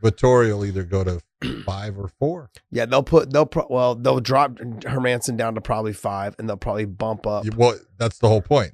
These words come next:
Speaker 2: Yeah.
Speaker 1: You put Vittori to four. 'Cause you're
Speaker 2: Yeah.
Speaker 1: gonna have to, you gotta drop, you can't put Hermanson above Vittori now.
Speaker 2: No, but you could probably drop Hermanson past Till, where Derek Brunson is, and then put Till,
Speaker 1: Possibly.
Speaker 2: put Till up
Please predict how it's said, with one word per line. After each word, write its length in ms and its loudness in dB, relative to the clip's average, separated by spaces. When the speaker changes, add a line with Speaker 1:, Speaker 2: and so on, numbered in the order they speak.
Speaker 2:
Yeah. 300 -10
Speaker 1:
You 120 -14
put 140 2
Vittori 400 4
to 80 -4
four. 380 -2
'Cause 100 2
you're 100 2
Speaker 2:
Yeah. 60 4
Speaker 1:
gonna 120 4
have 180 2
to, 80 -10
you 60 -8
gotta 160 6
drop, 420 4
you 100 -4
can't 380 2
put 220 2
Hermanson 520 -2
above 400 0
Vittori 420 -2
now. 220 -20
Speaker 2:
No, 200 2
but 100 2
you 80 0
could 120 2
probably 200 6
drop 260 4
Hermanson 460 0
past 320 -2
Till, 360 0
where 220 -6
Derek 260 -2
Brunson 380 -2
is, 340 -4
and 100 -6
then 100 -4
put 280 -8
Till, 340 2
Speaker 1:
Possibly. 260 -14
Speaker 2:
put 200 -10
Till 240 -2
up 260 -4